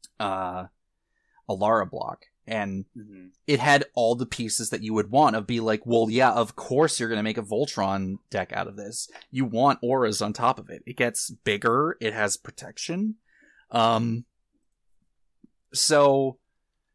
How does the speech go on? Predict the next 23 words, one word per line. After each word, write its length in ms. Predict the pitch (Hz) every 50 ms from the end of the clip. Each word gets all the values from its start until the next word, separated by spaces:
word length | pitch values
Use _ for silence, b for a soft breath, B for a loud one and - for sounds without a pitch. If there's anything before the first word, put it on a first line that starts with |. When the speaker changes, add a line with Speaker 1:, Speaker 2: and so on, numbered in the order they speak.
| _ _ _ _ _ _ _ _ _ _ _ -
Speaker 1:
you 120 | 165 170
know, 240 | 131 113 113 127 - _ _ _ - 147
uh, 420 | 143 131 131 127 127 123 123 123 120 110 _ _ _ _ _ _ _ -
easily 400 | 175 175 170 147 156 156 160 143
telegraphed, 640 | - - - 151 170 156 123 135 117 110 113 - - -
but 200 | 127 120 - -
the 220 | - 117 110 127 135
ability 460 | 131 117 123 131 147 156 143 143 139
to 180 | 131 - 139 127
interact 600 | 127 131 - 123 107 107 107 113 117 - - -
with 300 | 110 104 - - - - _ -
a 100 | 110 101
creature 360 | - - 131 143 - - 110
like 220 | 107 107 117 -
that 320 | - 101 98 98 - - 117
was 220 | 113 110 107 - - _
a 80 | - 123
lot 380 | 117 117 110 123 160 190 - -
harder 360 | - - 190 226 - - -
back 300 | - - - 107 117 -
a 60 | -
decade 340 | 110 151 180 - 117 107 98
ago. 360 | 87 - 76 73 - - -